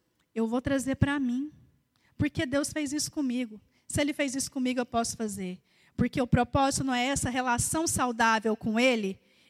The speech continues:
e dele, com o outro. Minha com o outro, desculpa. Eu só consigo viver isso em, plenamente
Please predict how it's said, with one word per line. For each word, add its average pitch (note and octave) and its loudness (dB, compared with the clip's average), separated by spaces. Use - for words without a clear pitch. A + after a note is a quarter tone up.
e A3+ 2
dele, A3+ 2
com A#3 2
o A3+ 2
outro. A3+ 2
Minha G#3+ 0
com G3 -4
o G3 0
outro, G3+ -2
desculpa. G3 -6
Eu A3 -2
só B3 -2
consigo C4 -2
viver A3+ -2
isso B3 -2
em, F4+ -4
plenamente C#4 -4